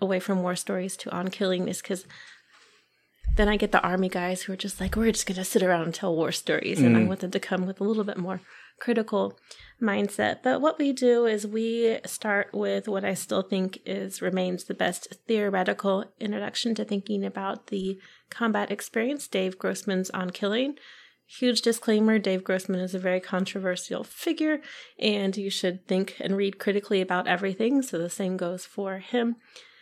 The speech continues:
Speaker 1: But it brings in so many different perspectives and, and ways to think about the combat experience, specifically killing, that I think is very useful. We then challenge that book and, and refer back to it and, and see how our own ideas are developing in different ways.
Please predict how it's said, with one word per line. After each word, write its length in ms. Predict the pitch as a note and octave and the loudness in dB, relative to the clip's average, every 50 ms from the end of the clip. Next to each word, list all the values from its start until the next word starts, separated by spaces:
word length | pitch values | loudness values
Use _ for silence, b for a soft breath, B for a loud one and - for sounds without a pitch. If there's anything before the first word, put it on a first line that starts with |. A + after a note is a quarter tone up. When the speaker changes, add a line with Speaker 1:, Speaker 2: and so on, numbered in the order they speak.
| B B B B B | B B B B B
Speaker 1:
But 120 | - D#4 C#4 | 0 0 0
it 140 | D4 B3+ | 0 2
brings 280 | C4+ D#4 E4 E4 E4 E4 | 4 6 6 6 6 6
in 140 | E4 D#4 D4+ | 6 4 4
so 240 | - - C#4 C4+ C4+ | 4 4 4 4 6
many 220 | C#4 C4+ C4 A#3 | 4 4 4 4
different 280 | B3 A3+ A3+ A3+ A3 - | 4 2 2 0 -2 0
perspectives 800 | A3+ G#3+ - - G3+ G3+ G3 - - G3+ G3 G3 G3 F#3+ F#3 | -2 -4 -2 0 0 -2 -2 0 2 2 4 4 2 0 0
and, 180 | F#3+ F3+ F3 - - | 0 0 0 0 0
and 120 | G3 F#3+ | 0 2
ways 200 | F#3 F#3 F#3 F#3 | 2 0 0 -2
to 100 | - G3+ | -4 -6
think 220 | - - F#3 F#3 | -4 -4 -2 -2
about 300 | G3 F3+ F3+ F3+ F3 F3 | 0 0 2 0 0 0
the 80 | - G3 | -2 -8
combat 400 | - - F#3 F3+ F#3 F#3+ F#3 - | -4 -2 0 0 0 -2 -4 -4
experience, 440 | G3+ - - - F#3+ F3 F3 F3+ - | -8 -10 -6 -4 -4 -2 -2 -4 -6
specifically 640 | G#3 - - G3+ G3+ - - G3 F#3+ - - - _ - | -10 -12 -8 -8 -10 -6 -4 -4 -4 -4 -6 -12 _ -6
killing, 480 | - A#3+ A#3 A3+ B3 B3+ C4 C4 B3+ B B B B B B B | -2 0 2 2 2 2 0 -2 -6 B B B B B B B
that 80 | - - | -6 -4
I 80 | A3+ | -2
think 180 | A3 A3+ A3 G#3+ | 0 2 2 2
is 200 | G#3 G3 F#3+ G3 | 2 0 -2 -2
very 240 | G3+ G3 G3 G3 G3 | 0 2 4 4 2
useful. 440 | F3 G3 G3 G3 - - G3 F#3+ F#3+ | 2 2 0 0 0 0 0 2 4
We 120 | G#3 A3 | 2 2
then 360 | G#3 C4+ C4+ C4 B3 B3 A#3+ - - _ | 4 4 6 6 6 6 4 2 -6 _
challenge 520 | - - - B3 A#3+ A#3+ B3 A#3+ A#3+ A#3 - | -6 -6 -2 0 2 4 4 4 4 2 0
that 240 | G3+ G3+ - - - | 0 -2 -2 0 0
book 280 | F#3+ F#3+ F#3+ - - B B B B B B B B B B - | 0 0 0 -2 -10 B B B B B B B B B B -2
and, 260 | - G3 F#3+ F#3 - | 0 2 2 2 2
and 160 | - G3 G3 | 2 2 2
refer 360 | G3 F#3+ - - A3 G#3 G3+ F#3+ | 2 -2 -2 0 4 4 4 6
back 280 | G3+ F#3 F#3+ F#3+ - - | 6 4 4 2 0 0
to 180 | - G3 F#3+ | 2 4 6
it 180 | F#3+ F#3+ F#3 F3 | 6 6 6 6
and, 260 | F3+ F3 E3+ D#3+ - - - | 6 4 2 0 -4 -6 -6
and 120 | F#3+ F#3+ F#3 | -6 -4 -4
see 200 | - - G#3 G3 | -2 -2 -2 0
how 180 | - G#3 F#3+ | 2 2 4
our 180 | F#3 F#3 F#3 - - | 4 4 4 4 4
own 180 | G3 F#3+ F#3+ | 2 2 2
ideas 380 | F#3 F#3 F#3 F#3 G3 F#3+ F#3 G3 | 0 -2 -2 -2 -2 -2 -2 -2
are 60 | F#3 | -4
developing 440 | F#3 F#3+ G3 F#3 F3+ F3+ - G3 F#3 | -2 0 2 2 2 2 2 0 0
in 120 | F#3 F3+ | 0 -2
different 280 | F#3 G3+ F3+ F#3+ F3+ - | -2 -2 -2 -2 -2 -2
ways. 340 | G3 G3 A#3 C#4 D4+ D4+ - | -2 0 0 0 -2 -4 -8